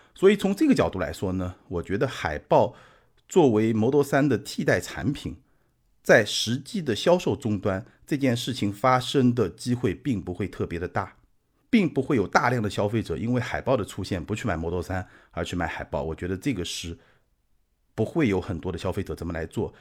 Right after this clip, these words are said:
这件事情发生的机会并不是很多。所以从评价和替代这两个因素来看，我认为海豹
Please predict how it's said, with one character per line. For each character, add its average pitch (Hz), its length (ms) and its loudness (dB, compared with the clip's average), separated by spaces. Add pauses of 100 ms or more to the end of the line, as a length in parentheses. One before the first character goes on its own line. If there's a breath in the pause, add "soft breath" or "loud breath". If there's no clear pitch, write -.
这 180 120 -2
件 127 180 0
事 117 140 -6
情 - 180 -8
发 117 240 4
生 120 220 0
的 98 80 0
机 104 220 -8
会 98 160 -2
并 104 200 -6
不 87 120 -8
是 90 100 -12
很 - 160 -12 (140)
多。 95 260 -8 (480)
所 196 180 6
以 185 120 6
从 156 200 -2
评 110 320 2
价 165 160 8
和 110 220 4
替 - 220 -8
代 123 160 6
这 147 140 0
两 110 220 0
个 87 80 -6
因 139 180 2
素 135 180 -6
来 87 120 -4
看， - 440 -6 (340 soft breath)
我 92 140 2
认 123 180 4
为 98 300 2 (240)
海 80 240 -4
豹 104 280 6